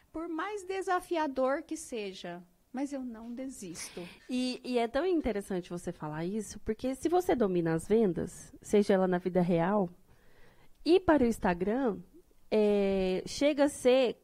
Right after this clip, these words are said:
Speaker 2: se você tem dificuldade no Instagram, quando você domina as vendas, é pura crença. Porque se você faz o que você faz na vida real, você chega lá e faz no Instagram,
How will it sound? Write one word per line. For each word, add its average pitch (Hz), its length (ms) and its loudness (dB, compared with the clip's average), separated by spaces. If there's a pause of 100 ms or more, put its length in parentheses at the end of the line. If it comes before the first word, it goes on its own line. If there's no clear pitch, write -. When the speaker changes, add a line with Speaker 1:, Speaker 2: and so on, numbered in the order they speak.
(140)
Speaker 2:
se - 180 -10
você 240 260 2
tem 330 180 -4
dificuldade 226 640 2
no 196 80 -2
Instagram, 190 580 -2 (120)
quando 208 240 0
você 196 240 -2
domina 196 400 -2
as 175 120 -2
vendas, 208 560 0 (440)
é 311 160 0
pura 392 340 4
crença. 466 640 6 (880)
Porque 349 380 6
se 370 140 10
você 359 480 8
faz 311 380 6
o 349 60 10
que 330 120 2
você 277 280 6
faz 220 240 6
na 226 100 4
vida 254 200 4
real, 220 260 8
você 262 300 4
chega 370 280 4
lá 226 220 8
e 233 60 6
faz 311 300 6
no 330 100 10
Instagram, 269 720 4